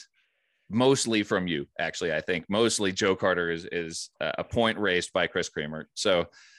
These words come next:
I guess I just wanna, I, I wanna clear the air and tell you that, that,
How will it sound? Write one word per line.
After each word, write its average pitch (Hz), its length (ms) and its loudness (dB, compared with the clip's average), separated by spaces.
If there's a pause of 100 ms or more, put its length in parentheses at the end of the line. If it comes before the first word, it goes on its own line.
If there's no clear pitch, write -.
(120)
I 113 80 0
guess 185 140 2
I 208 80 4
just 180 140 0
wanna, 156 280 2
I, 123 160 2
I 127 60 2
wanna 165 180 2
clear 151 220 0
the 139 160 2
air 95 260 -2 (520)
and 104 100 -8
tell 139 220 2
you 113 160 0
that, 98 340 -2
that, 98 280 0